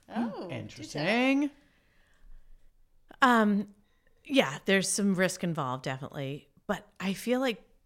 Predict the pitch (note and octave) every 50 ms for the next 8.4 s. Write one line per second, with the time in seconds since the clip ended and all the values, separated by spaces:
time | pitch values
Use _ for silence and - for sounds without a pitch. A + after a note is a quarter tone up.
0 | _ _ - F#3 E3 - - E3+ D3+ - C#4 D4+ A#3+ D#3 C#3+ D3+ C#3 C3+ C3+ C3+
1 | - _ - F3 D#3+ F3 D#3 D#3 D#3 F#3 G3+ G#3 G#3 F#3 - E3+ D3+ C#3 - C#3+
2 | D#3+ D#3 D3 F#3+ F3+ - - C#3+ C3 C#3+ F3 - _ - - C3 D3+ G#3 B3+ -
3 | _ _ _ _ _ _ _ _ - A#3 G#3+ G3 F#3 F3+ F3 F3 E3+ E3 - -
4 | _ _ _ _ _ _ _ _ _ _ _ _ _ _ _ _ _ _ _ _
5 | - F#3+ F#3 G3 F#3+ F3+ F#3 F#3 F3+ E3 D3+ - _ - A3+ A#3+ A#3+ B3+ F#3 E3
6 | D#3 D3 F3+ A3 B3+ A#3+ F3+ C#3+ C3+ - - - C#3 C3 B2+ C#3+ E3+ G3 F3+ C#3+
7 | C3+ C#3 C3+ - - - D#3 D3+ D3+ D3+ D3+ D3 - - - _ _ _ _ _
8 | - - F3+ E3+ E3 D#3+ D3+